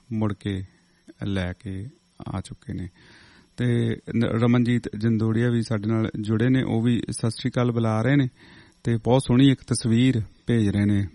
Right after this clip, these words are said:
ਸਮੁੰਦਰ ਕੰਢੇ ਦੀ, ਮੈਂ ਸਾਂਝੀ ਕਰ ਦਿੱਤੀ ਹੈ। ਤੇ ਕਹਿੰਦੇ ਨੇ ਕਿ ਇੱਕ ਗੀਤ ਜ਼ੁਬਾਨ, ਅਹ, ਸੁਣਾ ਦਿਓ। ਜੇ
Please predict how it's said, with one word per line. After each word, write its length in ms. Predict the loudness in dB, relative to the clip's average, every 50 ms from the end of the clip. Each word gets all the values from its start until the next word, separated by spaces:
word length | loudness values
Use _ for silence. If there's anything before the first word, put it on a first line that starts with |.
| -14 _ -14
ਸਮੁੰਦਰ 440 | -6 0 2 2 2 2 2 0
ਕੰਢੇ 300 | 0 0 2 2 2 2
ਦੀ, 220 | 2 2 0 -2 -4 -6 -4
ਮੈਂ 120 | -2 -2 0
ਸਾਂਝੀ 320 | 0 0 2 2 2 2
ਕਰ 220 | 2 2 2 2
ਦਿੱਤੀ 320 | 2 0 0 0 2 2 2
ਹੈ। 60 | 2 -2 _ _ _ _ _ -20 -20 -20 -20 -20 _ _ _ _
ਤੇ 360 | -2 -2 0 0 0 0 0 -2 -4 -6 -12 _ _ _ _ _ _ _ _ _ _ _ _ _ -20 -20 _ -16 -16 -16 -10 _
ਕਹਿੰਦੇ 240 | 0 0 2 2 2
ਨੇ 180 | 2 2 0 0
ਕਿ 280 | -2 -2 -2 -2 -2
ਇੱਕ 220 | -4 -4 -4 -4 -4
ਗੀਤ 420 | -2 0 0 2 2 0 0 -2
ਜ਼ੁਬਾਨ, 680 | -4 -2 0 0 0 2 2 2 4 4 2 2 0
ਅਹ, 960 | -2 -4 -10 _ _ _ _ _ _ _ _ _ _ -18 -12 -8 -6 -6 -6
ਸੁਣਾ 320 | -6 -6 -6 -6 -4 -4 -6
ਦਿਓ। 180 | -6 -8 -8
ਜੇ 300 | -8 -8 -8 -8 -8 -8